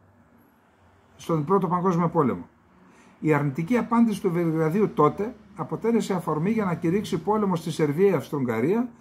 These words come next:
και να ξεκινήσει ο Πρώτος Παγκόσμιος Πόλεμος, υπενθύμησε η Άννα Μπρνάμπιτς.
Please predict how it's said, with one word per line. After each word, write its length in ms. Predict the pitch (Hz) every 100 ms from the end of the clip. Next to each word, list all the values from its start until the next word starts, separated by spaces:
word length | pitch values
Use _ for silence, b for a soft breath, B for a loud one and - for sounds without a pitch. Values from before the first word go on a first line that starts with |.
| b b
και 100 | 190
να 120 | 170
ξεκινήσει 460 | 165 160 175 240 214
ο 80 |
Πρώτος 240 | 185 226 185
Παγκόσμιος 460 | 185 196 208 180
Πόλεμος, 400 | - 185 156 131
υπενθύμησε 640 | 151 151 143 165 127 143 139
η 100 | 143
Άννα 380 | 143 147 139 b b b _
Μπρνάμπιτς. 800 | - 135 143 151 107 98 - -